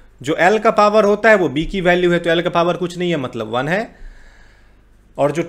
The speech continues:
टी का पावर होता है वो सी की वैल्यू होती है, तो obviously यहाँ माइनस टू आ जाएगा। तो आपको एबीसी का वैल्यू पहले मिल गया। अब हम इसको फर्दर यहाँ पे पुट करने की कोशिश करेंगे। तो चलिए, यहाँ हम लिखेंगे एन टू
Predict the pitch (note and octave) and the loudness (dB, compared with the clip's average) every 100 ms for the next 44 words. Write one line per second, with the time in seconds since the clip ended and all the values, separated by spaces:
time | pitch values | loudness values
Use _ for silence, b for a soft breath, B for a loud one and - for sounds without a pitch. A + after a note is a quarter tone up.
0 | - G#3+ A#3 A3+ G3 G#3 F#3+ G#3 A3+ G#3 | -4 -2 0 4 4 4 2 0 2 2
1 | D3+ B2 E3 D#3+ G3 F#3 F#3 F3+ F3 E3+ | 0 -4 -8 -6 -2 -2 0 -4 -4 -4
2 | C#3+ C#3 D3 C#3+ C3+ A#2+ A#2+ D#3 G3+ - | -4 -6 -8 -8 -6 -6 -6 -6 -8 -12
3 | - _ _ - A2+ G2 G2 G2 G2+ G#2+ | -20 _ _ -12 -10 -10 -10 -14 -14 -10
4 | B2+ B2+ E3+ D#3+ E3 E3+ F3+ F#3+ F#3 E3 | -8 -6 -6 -2 -2 -2 -8 -4 -2 2
5 | F3 F3+ F3+ F#3 F#3 F#3+ B3+ - _ _ | 2 2 0 0 -2 -2 -4 -8 _ _
6 | b b b - G3 G3+ G3+ F#3+ G3+ F3 | b b b -2 0 0 -2 -4 -6 -2
7 | E3 E3 D#3 D3+ C#3+ D3 - B2+ C#3 B2 | -2 0 0 -2 -2 -4 -4 -8 -8 -8
8 | A#2 A#2 A#2 G#2+ A2+ - A#2 B2 G#3 - | -8 -12 -12 -12 -12 -12 -10 -8 -8 -10
9 | _ b b _ - C#3+ F3+ B2+ - - | _ b b _ -18 -6 -4 -4 -10 -18
10 | b b b b B2+ D#3 F3 F3 E3+ F3 | b b b b -6 -2 -2 -2 -2 -4
11 | F3 F3 C#3 C3 C3 C3 | -4 -4 -4 -6 -6 -6